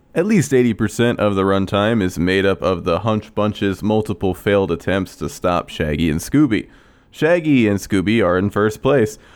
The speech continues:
Hunch Punch tries something stupid. Shaggy and Scooby deal with the problem. The rest of the monsters are affected by it, giving Shaggy and Scooby even more of a lead.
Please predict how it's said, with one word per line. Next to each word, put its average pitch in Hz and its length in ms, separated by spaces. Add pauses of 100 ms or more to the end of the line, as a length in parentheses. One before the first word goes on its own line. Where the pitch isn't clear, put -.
(120)
Hunch 175 360
Punch 123 380
tries 101 380
something 92 480
stupid. - 640 (300)
Shaggy 98 420
and 90 100
Scooby 95 460
deal 143 240
with 98 160
the 90 100
problem. 69 460 (220)
The 117 100
rest 147 300
of 101 140
the 95 80
monsters 104 600
are 92 200
affected 143 540
by 92 220
it, - 180 (280)
giving 135 400
Shaggy 92 440
and 87 100
Scooby 95 580
even 90 340
more 73 220
of 85 80
a 90 80
lead. 95 520